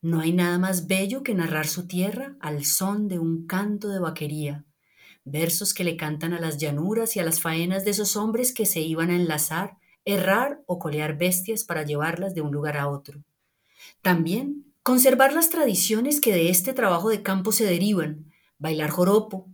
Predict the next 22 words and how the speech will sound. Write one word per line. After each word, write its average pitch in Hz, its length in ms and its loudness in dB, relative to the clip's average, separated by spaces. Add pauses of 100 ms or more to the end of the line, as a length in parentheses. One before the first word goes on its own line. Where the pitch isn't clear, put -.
tocar 143 240 -10
el 147 160 -8
cuatro, 185 480 0 (180)
el 156 200 -4
arpa 226 320 2
o 180 40 2
las 165 220 0
maracas 165 680 -2
y 202 140 -6
cantar, 202 560 -2 (400)
así 277 240 4
como 330 200 4
cargar 175 360 0
el 190 160 0
pollero, 165 560 0 (320)
ese 160 260 0
saco 202 460 4
donde 185 260 2
se 165 160 0
metía 175 400 0
el 208 80 0
bastimento, 175 840 0